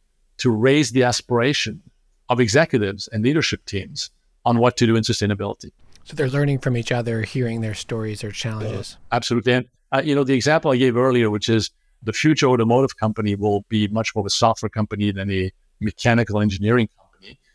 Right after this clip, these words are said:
Speaker 1: You know, the automotive leaders learn a lot from the software companies, right? There's a bit of this lesson learned and connecting different industry sectors. Scope three is actually also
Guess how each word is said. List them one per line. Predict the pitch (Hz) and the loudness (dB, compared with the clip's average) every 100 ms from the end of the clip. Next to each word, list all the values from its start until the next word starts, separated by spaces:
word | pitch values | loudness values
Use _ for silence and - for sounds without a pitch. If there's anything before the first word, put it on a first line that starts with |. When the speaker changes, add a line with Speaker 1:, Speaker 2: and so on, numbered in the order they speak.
| _ _ _ | _ _ _
Speaker 1:
You | 131 | 0
know, | 117 117 | 2 2
the | 120 | 2
automotive | 123 127 151 113 - _ _ _ - | 4 2 2 0 -4 _ _ _ 0
leaders | 127 117 104 101 - | 4 4 2 -2 -6
learn | 127 131 127 | 0 2 4
a | |
lot | 120 127 | 4 2
from | - 127 123 127 | 0 -2 0 -2
the | - | -2
software | 131 151 160 139 | 2 2 2 -4
companies, | 107 - - - - _ _ - | -4 -8 -18 -16 -16 _ _ -12
right? | 98 - _ _ _ _ | -10 -10 _ _ _ _
There's | 110 | 0
a | 107 | 2
bit | 127 | 2
of | 120 | 2
this | 95 117 - | 0 -2 0
lesson | 113 131 - 120 107 | 0 0 -2 -2 -2
learned | 107 127 117 110 | 0 0 0 0
and | 104 107 | -4 -6
connecting | 120 123 123 - 113 104 _ _ _ _ | -2 -2 -2 -2 -2 -2 _ _ _ _
different | 139 120 117 - | -2 0 -2 0
industry | 127 123 113 - 104 | 0 0 -2 -4 -4
sectors. | - 104 - - 73 - _ _ _ _ _ | -2 -4 -4 -6 -4 -6 _ _ _ _ _
Scope | - - - 165 139 | -6 -2 4 4 2
three | - - 185 156 123 | -8 -2 0 2 0
is | 135 123 | 0 2
actually | 135 135 - 123 | 0 0 -2 -2
also | 127 156 - 123 113 107 | 0 0 0 0 0 -2